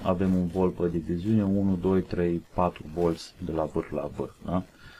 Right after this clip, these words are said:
Semnalul arată aici bine, dar, uh, dacă ne, ne uităm, uh, un, pe un analizator de spectru, vom vedea o cantitate destul de mare de armonici. E bine,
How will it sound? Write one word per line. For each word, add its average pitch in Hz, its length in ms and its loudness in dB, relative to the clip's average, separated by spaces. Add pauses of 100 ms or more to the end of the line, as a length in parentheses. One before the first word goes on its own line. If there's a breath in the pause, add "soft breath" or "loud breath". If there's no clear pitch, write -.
(280 loud breath)
Semnalul 98 400 6
arată 92 340 6
aici 87 200 2
bine, 113 320 4
dar, 98 300 6 (140)
uh, 90 300 2 (120)
dacă 90 240 2
ne, 90 280 6 (120)
ne 95 120 6
uităm, 95 380 6
uh, 85 220 2 (240)
un, 90 140 6
pe 101 220 6
un 98 200 8
analizator 87 680 6
de 87 100 0
spectru, 92 320 0
vom 90 260 0
vedea 85 280 4
o 87 80 4
cantitate 82 600 -2
destul - 320 -2
de 85 80 2
mare 82 240 0
de 80 120 0
armonici. 85 480 0 (520 loud breath)
E - 100 0
bine, 160 340 4